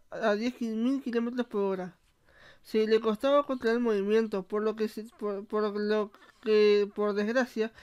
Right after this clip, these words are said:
las personas y los policías empezaron a mirarlo preguntándose quién era el extraño ser, y el doctor tuvo que caminar un poco más lejos,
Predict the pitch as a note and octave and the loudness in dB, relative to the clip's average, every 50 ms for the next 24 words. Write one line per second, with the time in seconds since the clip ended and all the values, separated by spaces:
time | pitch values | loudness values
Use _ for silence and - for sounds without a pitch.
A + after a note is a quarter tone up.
0 | - - - A#3 A3+ A#3 A3 G#3 A3 A#3 A#3+ B3 A#3+ A#3 - - G3+ G3+ G3+ G3+ | -20 -14 -10 -8 -6 -4 -4 -4 -2 -2 0 0 0 -2 -2 0 0 0 0 -2
1 | - - A#3+ B3+ B3 B3 G#3+ G3+ - A3+ A3 A3+ A3+ A3+ G#3+ G3+ G3 G#3 G#3 G#3+ | -2 -2 -2 -2 -2 -2 -2 -4 -2 -4 -4 -4 -4 -4 -2 -2 -2 -2 -2 -2
2 | A3+ A#3+ A#3 G#3+ G3+ G3+ G3 G#3+ G#3+ A3 A#3 A#3+ B3 - - C#4 D4 D#4+ - _ | -4 -4 -4 -4 -4 -4 -4 -4 -4 -4 -2 -4 -4 -4 -4 -6 -6 -6 -8 _
3 | - - - - - _ _ _ _ _ _ _ _ _ _ _ _ _ _ _ | -20 -20 -20 -20 -20 _ _ _ _ _ _ _ _ _ _ _ _ _ _ _
4 | - B3+ C4+ D4 C#4+ C#4+ C#4 C4+ C4 A#3+ A#3+ A3+ A#3 A3+ A3+ A3 G#3+ G3+ - - | -4 -2 0 0 2 2 2 4 4 4 2 2 0 0 2 2 0 -2 0 2
5 | B3+ C4 C4+ D#4 - - _ - D4 C#4+ C#4+ C#4+ - B3 A#3 A3+ A#3 A3 A3 - | 2 2 2 0 -6 -16 _ -6 -2 -2 -2 0 0 -2 0 0 -2 -4 -4 -4
6 | C4 C4+ C4+ - C4+ C4+ C#4 C#4 C4+ C4 C4 - A#3+ A3+ A3+ G#3+ G#3+ G#3+ A3 A#3 | -4 -4 -4 -4 -4 -2 -2 -2 -2 -4 -4 -4 -2 -2 -2 -2 -2 0 0 0
7 | B3+ C4+ B3+ C4 - B3+ B3+ C4 C4 - C#4 C4+ B3 B3 B3 B3 A#3+ A#3+ B3 B3 | 0 0 -2 -2 0 0 0 0 0 -2 -4 -2 0 0 0 2 2 2 0 0
8 | B3 - C4+ C#4+ D4+ - _ | -2 -4 -6 -8 -8 -10 _